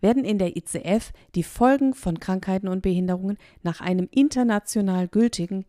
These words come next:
und somit auch länderübergreifend verständlichen System verschlüsselt und klassifiziert. Ja, hier taucht wieder der Behinderungsbegriff auf, den wir in den vorherigen Podcast-Folgen schon mehrfach thematisiert haben.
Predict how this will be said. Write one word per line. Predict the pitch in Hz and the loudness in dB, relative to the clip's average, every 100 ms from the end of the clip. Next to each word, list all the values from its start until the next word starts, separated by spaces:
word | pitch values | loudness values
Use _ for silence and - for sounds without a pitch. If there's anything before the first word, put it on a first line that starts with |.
| _ _ | _ _
und | 190 175 | -4 -2
somit | 170 175 - _ - | 0 -2 -4 _ -6
auch | 165 175 | -4 0
länderübergreifend | 190 220 208 190 185 175 165 175 175 | 2 2 2 0 -2 0 -2 -2 -6
verständlichen | - 175 - 185 180 165 - 156 | -2 -2 2 2 2 -4 -8 -8
System | 151 - - 147 | -8 -8 -8 -8
verschlüsselt | 151 143 - 180 - 277 - | -8 -8 -4 -2 -2 -4 -2
und | 247 | -6
klassifiziert. | - 170 160 190 - 208 - 147 143 - _ _ _ _ _ _ _ _ | -4 -6 -4 -4 -4 -6 -4 -6 -8 -14 _ _ _ _ _ _ _ _
Ja, | 156 147 151 254 254 | -6 -4 0 0 0
hier | 247 226 | -2 -4
taucht | - 220 226 - | -2 -2 -2 -4
wieder | 196 | -2
der | 175 165 | -2 0
Behinderungsbegriff | 170 220 226 180 165 - 160 156 165 - | 2 2 2 0 -6 -6 -6 -4 -4 -4
auf, | 160 160 220 - - - - - | -2 -2 -2 -8 -20 -18 -20 -2
den | 196 208 | 2 4
wir | |
in | 190 | 4
den | 208 | 2
vorherigen | 208 208 190 180 196 202 | 2 2 4 2 2 0
Podcast-Folgen | 202 202 - 170 - - 170 170 | 4 2 2 -2 0 2 2 2
schon | 185 185 | 0 2
mehrfach | 180 160 160 - | 4 2 0 -8
thematisiert | 160 151 151 156 160 151 - | -6 -6 -8 -10 -8 -8 -8
haben. | 160 151 156 | -12 -12 -14